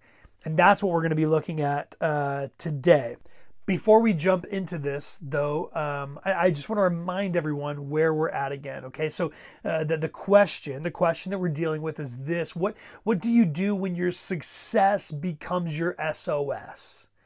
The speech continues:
What do you do when your success becomes your S O S? That's what we're looking at today. All right, so First Samuel, we're gonna go to chapter eighteen, starting in verse six.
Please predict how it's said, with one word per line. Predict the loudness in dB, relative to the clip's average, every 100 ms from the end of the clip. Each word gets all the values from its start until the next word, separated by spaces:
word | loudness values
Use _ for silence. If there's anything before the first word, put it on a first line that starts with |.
| _ _ -8
What | -2
do | 0
you | 2
do | 0
when | 0 -2
your | -6
success | -8 -6 -4 -4
becomes | -6 -12 -12 -10
your | -12
S | -12 -14
O |
S? | -14 -14 -8
That's | 0
what | 4
we're | 6
looking | 4 0
at | -8
today. | -14 -18 _ -20 -18 2
All | 6
right, | 6
so | 2
First | 6 6 6
Samuel, | 0 0 2 2
we're | 4
gonna | 2 2
go |
to | 0
chapter | -2 -2 -2 -6
eighteen, | -4 -6 -8 -10 -8 -8 -10 -20 -16
starting | 2 4 4
in | 0
verse | 0 -2 -2
six. | -8 -6 -6 -8 -14